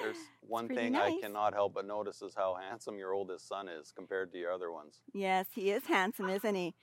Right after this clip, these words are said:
Speaker 1: He is
Speaker 2: <laughs>
Speaker 1: just he must be a great guy. He
Speaker 2: Yes,
Speaker 1: looks like
Speaker 2: yeah,
Speaker 1: a really
Speaker 2: he's,
Speaker 1: good guy.
Speaker 2: he's
Speaker 1: So
Speaker 2: a,
Speaker 1: I don't
Speaker 2: he's special.
Speaker 1: <laughs> Yeah.
Speaker 2: Yeah.
Speaker 1: So I know,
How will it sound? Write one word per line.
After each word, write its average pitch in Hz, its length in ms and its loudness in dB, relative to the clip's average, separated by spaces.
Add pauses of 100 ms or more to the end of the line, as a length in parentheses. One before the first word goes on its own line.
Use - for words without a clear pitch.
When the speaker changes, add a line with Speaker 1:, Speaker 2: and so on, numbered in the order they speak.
(280)
Speaker 1:
He 123 220 4
is 92 280 2 (160)
Speaker 2:
<laughs> - 180 -8
Speaker 1:
just 120 380 2 (640)
he 135 120 2
must 131 280 6
be 113 120 4
a 101 60 4
great 98 340 2
guy. 78 220 2 (160)
He 208 100 2
Speaker 2:
Yes, 247 260 12
Speaker 1:
looks 226 80 8
like 117 180 8
Speaker 2:
yeah, 170 260 4
Speaker 1:
a - 20 4
really 202 200 4
Speaker 2:
he's, 175 80 -2
Speaker 1:
good 190 180 -2
guy. 85 220 2
Speaker 2:
he's 202 120 -2
Speaker 1:
So 143 120 10
Speaker 2:
a, 143 60 12
Speaker 1:
I - 40 12
don't 170 220 4
Speaker 2:
he's 339 240 6
special. 254 720 6
Speaker 1:
<laughs> - 80 -6
Yeah. 117 340 2 (300)
Speaker 2:
Yeah. 170 220 -12 (100)
Speaker 1:
So 170 180 12
I 170 80 12
know, 190 220 8